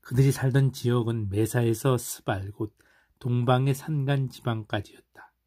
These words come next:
이들은 가족과 언어에 따라 땅과 민족별로 갈라져 나간 셈의 자손이었다. 이들은 가계에 따라 민족별로 갈라져 나간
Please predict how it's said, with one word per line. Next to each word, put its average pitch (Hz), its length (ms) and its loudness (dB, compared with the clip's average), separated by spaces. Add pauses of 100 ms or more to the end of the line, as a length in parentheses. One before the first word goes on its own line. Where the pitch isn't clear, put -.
(640)
이들은 156 260 2
가족과 135 640 2
언어에 107 300 -4 (100)
따라 101 320 -10 (360)
땅과 107 420 -4
민족별로 135 760 2
갈라져 110 440 -4
나간 110 420 -6
셈의 113 500 -4
자손이었다. 101 720 -8 (680)
이들은 120 320 -2
가계에 123 580 0
따라 123 340 0
민족별로 120 720 0
갈라져 110 400 -6
나간 117 300 -2